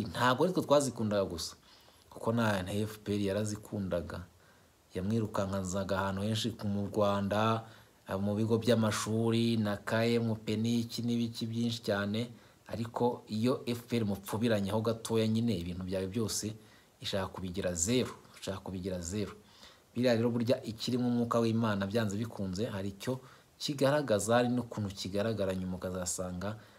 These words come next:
hari icyo byatanze. Buriya ntago abantu bakwirwa, ah, babi-, ukuri kuzagaragara kandi gutsinde kuri ibi bintu. Nagiye mbivuga rero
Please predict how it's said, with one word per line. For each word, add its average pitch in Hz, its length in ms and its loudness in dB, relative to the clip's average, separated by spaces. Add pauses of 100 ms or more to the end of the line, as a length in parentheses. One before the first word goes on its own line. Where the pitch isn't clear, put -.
(180)
hari - 240 -6
icyo 160 380 -2 (640)
byatanze. 113 680 0
Buriya 151 380 0
ntago 120 420 2
abantu 95 240 0
bakwirwa, 113 560 0 (480)
ah, 101 260 4
babi-, 98 600 0 (1300)
ukuri - 340 6
kuzagaragara 113 920 8
kandi 131 300 4
gutsinde 117 800 2
kuri 117 220 -2
ibi 98 160 -2
bintu. 87 300 -6 (560)
Nagiye 165 280 6
mbivuga 143 400 4
rero 135 300 8